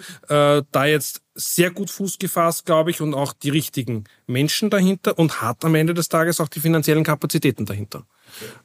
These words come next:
Ähm, für uns als Agentur, gerade am Anfang, war es sicherlich schwierig, weil man mu-, musste erst einmal so seinen Weg finden. Ja, wo passt man wie mit hinein?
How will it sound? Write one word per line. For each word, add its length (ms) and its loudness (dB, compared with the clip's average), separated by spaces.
Ähm, 480 2
für 180 2
uns 260 6
als 180 2
Agentur, 720 2
gerade 240 0
am 100 0
Anfang, 640 0
war 240 -2
es 140 -2
sicherlich 400 2
schwierig, 300 4
weil 100 2
man 140 4
mu-, 200 2
musste 300 2
erst 260 0
einmal 240 0
so 160 0
seinen 340 4
Weg 200 0
finden. 560 -2
Ja, 300 2
wo 260 4
passt 400 -2
man 200 4
wie 180 4
mit 240 0
hinein? 480 2